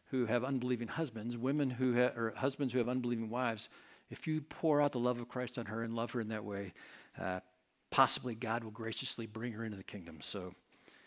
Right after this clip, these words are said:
love her. So, how do we do this? What do we actually do with this? And, uh, again, I would offer,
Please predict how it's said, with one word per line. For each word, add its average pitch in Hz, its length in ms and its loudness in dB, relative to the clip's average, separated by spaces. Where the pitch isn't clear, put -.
love 117 220 4
her. 92 180 0
So, 147 480 12
how 196 140 10
do 226 60 8
we 202 120 8
do 165 240 4
this? 101 280 -6
What 170 100 6
do 185 60 8
we 160 120 6
actually 139 260 2
do 110 160 -2
with 101 140 -4
this? - 340 -4
And, 127 140 0
uh, - 40 -2
again, 120 320 2
I 117 120 6
would 113 100 4
offer, 127 500 8